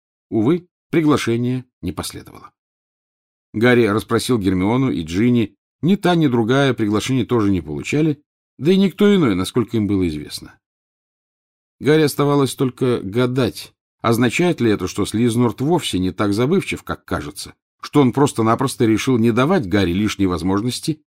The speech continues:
лезть к нему с вопросами. Тем временем выяснилось, что библиотека Хогвартса впервые на памяти Гермионы подвела ее. Гермиону это потрясло настолько, что она даже перестала злиться на Гарри за его фокус с безуаром.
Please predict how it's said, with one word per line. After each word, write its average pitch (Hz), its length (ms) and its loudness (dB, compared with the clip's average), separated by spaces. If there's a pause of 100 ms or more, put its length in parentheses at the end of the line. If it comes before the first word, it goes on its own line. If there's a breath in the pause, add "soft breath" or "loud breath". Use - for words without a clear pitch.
лезть 107 380 0
к - 60 -6
нему 131 200 0
с - 140 -8
вопросами. - 520 -10 (1160)
Тем 143 200 2
временем 147 380 4
выяснилось, 151 440 2
что - 180 -4
библиотека 117 580 0
Хогвартса 127 600 -4 (260)
впервые 165 680 2
на 101 140 0
памяти 107 420 0
Гермионы 110 580 0
подвела 156 560 -2
ее. - 400 -12 (720)
Гермиону 135 560 4
это 117 180 -2
потрясло 120 540 -2
настолько, 107 560 -2
что - 180 -6
она 90 160 -4
даже 98 240 0
перестала 104 640 0
злиться 104 400 -2
на 95 140 -2
Гарри 92 400 -4 (180)
за 92 180 0
его 117 300 4
фокус 120 460 -2
с 104 160 -6
безуаром. 117 640 -4